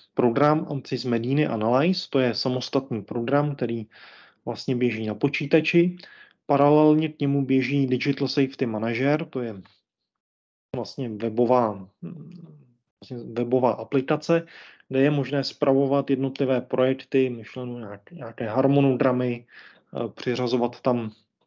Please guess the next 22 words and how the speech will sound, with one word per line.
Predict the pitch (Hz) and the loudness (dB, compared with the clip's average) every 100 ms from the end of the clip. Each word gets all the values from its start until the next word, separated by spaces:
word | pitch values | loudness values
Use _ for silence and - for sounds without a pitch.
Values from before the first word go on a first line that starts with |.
| _ _ _ _ _ _ _ _ _ _ - | _ _ _ _ _ _ _ _ _ _ -10
jednotlivé | 127 120 117 131 117 113 | -4 -4 0 2 2 0
členy | - 123 120 117 | 0 0 0 -2
týmu | 127 123 120 123 | -2 -2 -2 -2
a | |
jejich | 117 113 - | 0 0 0
role. | 117 101 - _ _ - - - - - _ _ _ | 2 2 0 _ _ -20 -20 -20 -20 -20 _ _ _
Na | 131 123 | -4 0
druhé | 143 185 170 | 6 6 4
straně | - 139 127 135 156 | 0 -4 -2 -2 -2
máme | 156 139 143 143 123 - - _ _ _ _ - | -2 -4 -2 -2 -2 -6 -16 _ _ _ _ -4
programy | 131 123 143 147 | -2 2 2 2
třetích | - 135 143 - | -2 -8 -10 -10
stran, | - - 120 127 135 | -8 -2 0 0 -2
jako | 120 - | -4 -8
jsou | 110 131 127 | -12 -12 -10
Application | - 123 139 131 143 135 | -6 -2 0 0 0 0
Lifecycle | 123 - 127 - | 0 -2 -4 -2
Managementy | 131 127 120 - 123 117 135 131 - - - - | -2 -2 -4 -4 -4 0 -2 -2 -10 -20 -20 -8
typu | 139 - 113 | -8 -4 -4
Ndors, | 113 127 127 127 113 - 113 | 4 6 8 6 2 -4 -2
Jama | 123 120 117 113 113 | 0 2 2 0 -4
nebo | 117 107 104 | -8 -6 -6